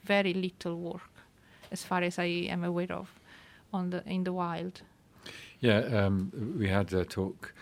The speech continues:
Speaker 2: uh, last week from Lea Krubitzer, who's
Speaker 1: Mm-hmm.
Speaker 2: actually doing some experiments
Speaker 1: Yeah.
Speaker 2: with semi-wild rats, uh,
Speaker 1: Mm.
Speaker 2: uh, lab-, laboratory rats that have been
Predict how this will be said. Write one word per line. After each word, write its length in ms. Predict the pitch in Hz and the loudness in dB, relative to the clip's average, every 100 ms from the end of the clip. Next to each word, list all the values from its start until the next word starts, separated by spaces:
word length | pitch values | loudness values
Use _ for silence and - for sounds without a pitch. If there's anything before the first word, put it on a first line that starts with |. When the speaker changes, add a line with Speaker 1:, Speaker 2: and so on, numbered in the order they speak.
| - - - | -20 -20 -4
Speaker 2:
uh, 220 | 95 90 110 | 0 0 0
last 240 | 107 - | 0 2
week 120 | 107 | 0
from 160 | - 90 | 2 2
Lea 140 | 90 | 2
Krubitzer, 540 | 85 127 95 - - 78 | 4 2 2 -2 -6 -2
who's 200 | 87 190 | 0 0
Speaker 1:
Mm-hmm. 80 | 254 | 0
Speaker 2:
actually 300 | 214 92 80 | -2 -6 -4
doing 220 | 90 85 | -4 -4
some 220 | - 82 | -6 -8
experiments 580 | 87 - 92 87 85 98 | -8 -4 -2 -2 -2 -2
Speaker 1:
Yeah. 80 | 92 | -2
Speaker 2:
with 260 | 87 - - - - - - | -2 -4 -14 -20 -18 -20 -12
semi-wild 600 | - 131 113 87 85 82 | 4 6 8 4 0 -2
rats, 380 | 85 80 - 90 | -6 -6 -6 -2
uh, 40 | |
Speaker 1:
Mm. 400 | 98 90 87 - | 0 0 -4 -6
Speaker 2:
uh, 240 | 87 85 92 | -6 -6 -4
lab-, 180 | 92 90 | -4 -4
laboratory 600 | 113 87 95 98 - 87 | -4 -2 -2 -4 -6 -6
rats 280 | 87 - - | -6 -8 -10
that 100 | 85 | -8
have 160 | 85 - | -8 -8
been 220 | 82 | -8